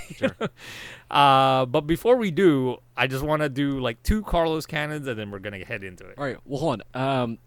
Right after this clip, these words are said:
Speaker 1: this whole s-, conversation on contribution, it reminds me of, there's a famous quote. I don't know if you've ever heard this.
Speaker 2: Mm.
Speaker 1: Um, "Everyone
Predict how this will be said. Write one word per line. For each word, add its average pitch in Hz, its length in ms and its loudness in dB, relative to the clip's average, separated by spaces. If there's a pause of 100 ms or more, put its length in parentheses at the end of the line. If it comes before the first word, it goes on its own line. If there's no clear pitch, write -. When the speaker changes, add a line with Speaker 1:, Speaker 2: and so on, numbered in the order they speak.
Speaker 1:
this 143 180 -2
whole 180 220 4
s-, - 160 -20 (200)
conversation 147 500 -4
on 127 140 -8
contribution, 117 760 -6
it 120 80 -8
reminds 147 380 -2
me 180 100 2
of, 135 300 2
there's 123 200 4
a - 60 0
famous 180 420 -2
quote. 110 460 4
I 90 60 -4
don't 135 120 0
know 131 80 4
if 113 100 -4
you've 104 80 -4
ever 104 240 0
heard 101 180 -4
this. 87 260 -4
Speaker 2:
Mm. 147 540 -10
Speaker 1:
Um, 104 460 0 (560)
"Everyone 175 600 6